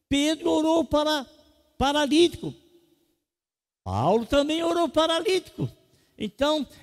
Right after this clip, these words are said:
eles, seja um, seja outro, tinham experiências com o Senhor para poderem escrever que Jesus Cristo era o mesmo ontem,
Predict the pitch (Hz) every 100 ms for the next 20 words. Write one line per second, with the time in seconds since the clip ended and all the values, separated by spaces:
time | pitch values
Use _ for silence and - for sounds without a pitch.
0 | _ - 269 330 349 330 247 202 143 -
1 | - - 254 202 220 247 262 208 233 185
2 | 196 247 247 254 277 277 262 220 - 247
3 | 233 220 208 247 277 254 247 196 - _
4 | _ _ - 220 254 277 247 202 190 -
5 | 220 196 175 226 285 302 - - - _
6 | 214 233 - 226 196 185 247 269 254 240
7 | - 226 226 170 156 220 254 - 220 180
8 | 185 190 - 185 226 220 208 202 185 190
9 | 151 156 147 175 226 294 - 370 370